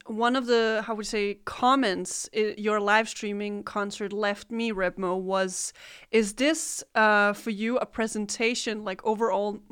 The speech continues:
almost like a, a lookbook into the, the new Rebmo sound, or were there other thoughts or, uh, meanings into this live set?"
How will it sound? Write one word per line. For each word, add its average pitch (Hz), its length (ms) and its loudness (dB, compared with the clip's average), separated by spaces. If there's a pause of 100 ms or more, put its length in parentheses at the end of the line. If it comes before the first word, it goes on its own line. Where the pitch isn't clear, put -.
almost 233 320 0
like 214 160 0
a, 208 180 2 (300)
a 214 100 2
lookbook 220 840 4 (260)
into 214 480 0
the, 196 400 -2
the 202 100 -2
new 214 280 0
Rebmo 202 500 0
sound, 185 540 0
or 202 100 0
were 208 220 0
there 202 420 0
other 208 560 2 (420)
thoughts - 680 4
or, 202 380 4
uh, 180 200 2
meanings 208 560 -2
into 202 260 -8
this 190 260 -6
live 185 220 0
set?" - 300 -10